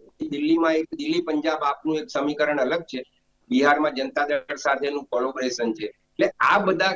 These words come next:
મોટા ભાગના રાજ્યો એવા છે કે જ્યાં આગળ સ્ટેટ લેવલની સરકાર કાયદો ને વ્યવસ્થામાં બહુ કડક નિર્ણય લઈ શકે એવું છે. એટલે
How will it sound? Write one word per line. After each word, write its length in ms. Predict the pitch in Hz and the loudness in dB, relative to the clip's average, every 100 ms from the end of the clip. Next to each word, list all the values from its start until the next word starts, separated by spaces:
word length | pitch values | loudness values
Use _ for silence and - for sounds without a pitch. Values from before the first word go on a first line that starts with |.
| - | 0
મોટા 340 | 127 117 165 | 0 2 4
ભાગના 360 | 156 135 131 143 | 4 2 2 0
રાજ્યો 380 | 139 113 - 127 | 2 0 -2 -2
એવા 300 | 117 107 123 | 0 2 2
છે 220 | 135 127 | 0 -4
કે 120 | 123 127 | -6 -8
જ્યાં 360 | - 160 143 | -6 0 2
આગળ 260 | 156 175 180 | 2 2 0
સ્ટેટ 400 | - - 156 165 | -2 0 2 2
લેવલની 380 | 190 190 202 202 | 2 4 4 0
સરકાર 560 | 190 180 175 190 196 202 - _ _ | -2 0 0 2 2 0 -6 _ _
કાયદો 440 | 120 123 135 160 196 | 0 2 2 2 2
ને 140 | 208 | 2
વ્યવસ્થામાં 800 | 170 160 170 180 - 175 190 185 | 4 4 4 0 -2 -2 0 0
બહુ 220 | 165 185 | 0 0
કડક 400 | - 147 165 170 | 0 -4 -4 -2
નિર્ણય 320 | 165 165 170 | 0 2 2
લઈ 340 | 165 131 156 180 | 0 0 -2 -4
શકે 360 | - 160 165 | -6 -8 -2
એવું 320 | 160 135 320 | 0 2 0
છે. 300 | - 135 - - _ _ 160 | 0 -4 -6 -6 _ _ -8
એટલે 200 | 165 | -4